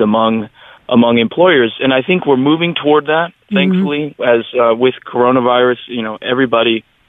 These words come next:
Speaker 1: had to do online schooling, and people began thinking seriously, "Is this worth the tens of thousands of dollars that I have to pay whenever I don't get to go climb on the rock wall and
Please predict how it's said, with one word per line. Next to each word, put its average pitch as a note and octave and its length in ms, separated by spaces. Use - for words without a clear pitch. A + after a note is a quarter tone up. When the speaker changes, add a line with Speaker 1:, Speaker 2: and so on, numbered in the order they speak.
Speaker 1:
had B2 180
to A2+ 80
do C3 140
online A#2+ 520
schooling, C3 500
and A2+ 80
people A#2+ 220
began A#2+ 440
thinking A#2+ 400
seriously, A2+ 540
"Is A#2+ 200
this C3+ 160
worth A#2 420
the A2+ 260
tens C3 220
of A2 80
thousands A2+ 400
of G2 120
dollars G#2+ 560
that A#2 140
I A2+ 140
have A2+ 140
to - 60
pay A#2+ 280
whenever G#2 340
I A#2+ 60
don't A2+ 200
get - 140
to A2+ 60
go A2 180
climb A2+ 300
on G#2+ 80
the G#2+ 80
rock G#2+ 340
wall G#2 340
and G#2 220